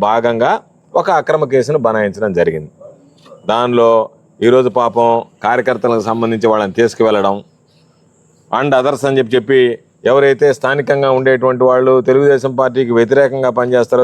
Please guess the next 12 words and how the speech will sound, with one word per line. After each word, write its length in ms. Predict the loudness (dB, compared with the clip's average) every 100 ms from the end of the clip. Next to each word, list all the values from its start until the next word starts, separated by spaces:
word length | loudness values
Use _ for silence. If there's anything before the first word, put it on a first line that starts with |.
| 2
తెలుగుదేశం 440 | 0 2 0 0 -2
పార్టీ 220 | -2 -2 0
చెప్పినటువంటి 520 | -2 0 -2 -2 -2 0
వాటి 220 | -2 -2 -2
మీద 120 | 2 2
ఏదన్నా 240 | 0 -2 -2
సరే 180 | 0 0 0 -4 _ _ _ -2
పోస్టింగ్లు 420 | -2 0 -2 0
పెడతారో, 360 | 0 0 2 2 0 -2
భిన్నంగా 320 | -2 0 0 0
వాటికి 240 | -2 -6 -6
సంబంధించి 480 | -4 -4 -2 -2